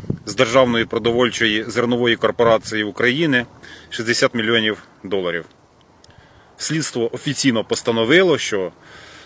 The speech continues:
після того, як він махінаціями вивів шістдесят мільйонів доларів з бюджету України, втік до Арабських Еміратів. Я, блядь, в душі не їбу, хто це такий?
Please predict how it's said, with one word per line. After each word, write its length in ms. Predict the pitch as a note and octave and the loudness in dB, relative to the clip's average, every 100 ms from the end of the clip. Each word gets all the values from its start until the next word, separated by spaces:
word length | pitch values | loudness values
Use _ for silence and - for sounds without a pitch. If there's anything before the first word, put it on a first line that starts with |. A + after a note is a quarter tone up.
| - - | -20 -12
після 540 | - E3+ - A#2+ G#2 G2 | -2 0 2 4 4 2
того, 480 | - - C#3 A2+ A2+ | -2 -2 2 4 4
як 220 | G#2+ - | 2 2
він 280 | B2+ A2+ F#2 - - | 0 0 -2 -14 -10
махінаціями 640 | A#2 A#2 C#3 A#2+ - A#2+ | -4 0 4 2 2 0
вивів 260 | A#2+ A2+ G#2+ | 2 2 0
шістдесят 420 | A#2 G#2+ - A2+ | -4 -4 -2 -2
мільйонів 340 | A2+ G#2+ G#2 | 0 0 0
доларів 480 | G#2+ B2 G#2 F#2+ F2+ - - - - - - - - - - | -2 0 2 0 -2 -10 -20 -20 -18 -18 -20 -20 -20 -20 -14
з 60 | A#2 | -6
бюджету 400 | C#3 A#2+ B2 B2 | -2 2 2 2
України, 560 | A#2+ C3+ E3 A#3 G#3 F3 - - | 0 2 2 2 -2 -6 -12 -20
втік 400 | - F3 F3+ - - - - - - | -4 -4 -4 -8 -16 -20 -20 -20 -2
до 80 | A2+ | 4
Арабських 420 | A2+ B2+ - G#2 | 4 2 -2 -6
Еміратів. 460 | G#2+ G2 F2+ F2+ F2 - - - - - - - - - - | -2 0 -2 -4 -14 -18 -20 -20 -20 -20 -20 -20 -20 -16 -6
Я, 240 | D4 D#4 | 2 4
блядь, 260 | B3+ F#3+ G#3 - - - - - - - - - | 4 4 2 0 -18 -18 -16 -16 -16 -16 -18 -14
в 120 | D3 C#3+ | -10 -4
душі 280 | G#3 - | -2 2
не 120 | E3+ C#3 | 4 4
їбу, 220 | A#2+ C#3 | 2 -2
хто 240 | - D#4 | 0 0
це 140 | B3+ D#3 | 2 0
такий? 320 | D3+ D3 | 0 2